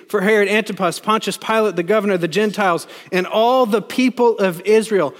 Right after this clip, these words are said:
were united against Jesus, your holy servant, whom you anointed.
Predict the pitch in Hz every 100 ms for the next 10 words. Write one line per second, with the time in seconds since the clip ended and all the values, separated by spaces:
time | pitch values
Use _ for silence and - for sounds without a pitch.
0 | - 160 190 196 190 180 190 220 269 262
1 | 269 240 208 160 151 220 233 - - -
2 | _ _ _ _ 196 190 160 101 - -
3 | - _ _ _ 139 127 180 180 175 -
4 | - 156 123 107 113 160 156 151 147 135
5 | 135 139 143 - - -